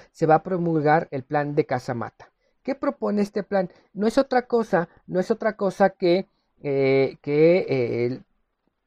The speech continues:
destituir a Agustín de Iturbide,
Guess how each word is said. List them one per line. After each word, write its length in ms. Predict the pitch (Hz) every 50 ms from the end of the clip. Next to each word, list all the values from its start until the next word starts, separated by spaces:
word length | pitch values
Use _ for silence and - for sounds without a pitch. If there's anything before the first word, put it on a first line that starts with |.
| _ _ _ _ _ _
destituir 720 | 151 151 151 - - 185 - - 160 160 185 202 214 - - -
a 340 | 156 160 165 180 208 - - _ _ _ _
Agustín 440 | 139 135 127 131 127 - 160 156 151
de 80 | 160
Iturbide, 500 | 151 131 - 139 131 123 120 113 113 -